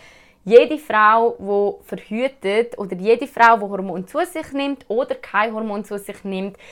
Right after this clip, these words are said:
ich hoffe einfach, dass wir alle uns mit unserem Körper auseinandersetzen können und dann die Entscheidung treffen können, die für uns okay ist, ohne dass uns irgendjemand reinlabert. <sighs> So,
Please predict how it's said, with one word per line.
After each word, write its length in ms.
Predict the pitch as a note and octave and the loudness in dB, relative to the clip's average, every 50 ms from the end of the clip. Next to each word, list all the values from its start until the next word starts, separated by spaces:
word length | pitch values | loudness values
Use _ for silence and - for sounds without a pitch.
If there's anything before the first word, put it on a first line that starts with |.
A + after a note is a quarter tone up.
| - - - _ _ - | -20 -20 -20 _ _ -6
ich 220 | A#3 B3 C#4 C#4 | -4 -4 -2 0
hoffe 320 | B3 A#3+ A#3+ A#3+ - - - | 2 2 2 2 0 0 2
einfach, 280 | - G3+ G3+ - - | 2 2 2 -2 -8
dass 240 | - - G3 F#3+ - | -12 -12 -12 -10 -8
wir 180 | G3+ G3 - F3 | -8 -2 0 0
alle 200 | F#3 F#3 G3+ G#3+ | 0 0 -2 -4
uns 200 | E3+ G3+ F#3 - | -6 -10 -10 -12
mit 180 | G3+ F#3 - | -14 -12 -12
unserem 320 | G3+ F#3 F3 - F#3+ F3 - | -12 -14 -12 -12 -12 -14 -8
Körper 400 | - F#3+ F3 F3 - - - - | -6 -6 -8 -6 -10 -14 -14 -14
auseinandersetzen 720 | F3+ - E3 F#3 F#3+ G#3+ C4 C4 - C4 A#3 A#3+ - A#3+ | -12 -10 -4 -2 0 0 0 -2 -4 -6 -6 -6 -8 -14
können 260 | - - G3+ G3+ G3+ | -12 -10 -10 -10 -10
und 160 | - G3 F#3 | -10 -12 -10
dann 200 | F#3+ F3+ F3+ F3+ | -8 -8 -8 -8
die 100 | F#3 G#3 | -6 -4
Entscheidung 540 | G#3+ F#3+ A3 G#3+ - - F#3 F#3 F#3 F#3+ F#3 | -4 -4 -4 -6 -4 -2 -2 -2 -2 -4 -8
treffen 320 | - F#3+ E3+ F#3 - F#3+ F#3+ | -8 -8 -8 -8 -8 -14 -14
können, 200 | - F#3 F3+ F3+ | -12 -12 -12 -10
die 60 | - F3 | -12 -12
für 200 | - F#3+ F3+ - _ | -12 -14 -14 -14 _
uns 320 | - A3+ A#3 B3+ B3 - - | -8 -6 -6 -6 -8 -8 -10
okay 360 | G#3+ G#3+ - - F#3 F#3+ G#3 | -10 -10 -8 -6 -6 -6 -6
ist, 340 | - - F#3+ G3 F#3+ - - - - _ _ _ - | -6 -8 -10 -10 -10 -14 -18 -20 -20 _ _ _ 2
ohne 460 | - A3+ A#3 A#3+ B3 C4+ C4 C4 A#3+ | 6 8 8 8 6 4 -2 -4 -6
dass 200 | - G#3 G3+ - | -6 -8 -8 -10
uns 140 | F#3 F#3 - _ _ | -12 -14 -16 _ _
irgendjemand 800 | A3+ A3 A3+ A3+ - A3+ - - F#3 F#3+ - - F#3+ F#3 F#3 - - - - _ _ _ _ _ _ _ _ _ - | -8 -6 -6 -6 -8 -8 -6 -8 -8 -8 -8 -8 -10 -10 -10 -12 -18 -20 -20 _ _ _ _ _ _ _ _ _ -10
reinlabert. 920 | - - G3+ G#3 G#3+ A3 F#3 D#3 D#3 D#3+ D3+ B2 - C#3+ C#3 - C#2 - - _ - - - _ _ _ - - - - - - _ _ _ _ _ _ _ - | -8 -6 -4 -4 -4 -4 -2 -2 -2 -2 -2 -4 -6 -8 -8 -8 -10 -10 -14 _ -20 -20 -20 _ _ _ -20 -20 -20 -20 -20 -20 _ _ _ _ _ _ _ 0
<sighs> 60 | A#3 D#4+ F4+ F4+ - - - - - - - - - - _ _ _ _ _ _ _ _ - - | 4 6 6 6 4 2 -4 -10 -14 -16 -20 -20 -20 -20 _ _ _ _ _ _ _ _ 0 4
So, 360 | - A3+ G3 E3 - F3 | 6 6 6 6 4 0